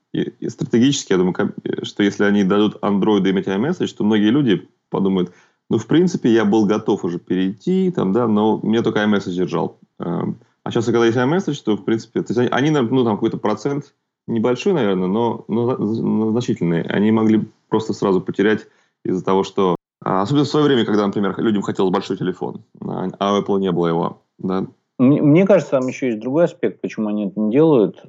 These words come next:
Speaker 2: А, технически, если это ты не контролируешь операционную систему,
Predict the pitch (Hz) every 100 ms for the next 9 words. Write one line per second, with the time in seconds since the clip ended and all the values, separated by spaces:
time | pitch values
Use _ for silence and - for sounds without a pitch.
0 | - - 92 - - - - - - _
1 | _ - - 156 175 - - 98 107 -
2 | 110 98 95 - _ 117 104 95 101 98
3 | 98 104 101 87 87 92 - 101 - 101
4 | 98 - - 196 170 98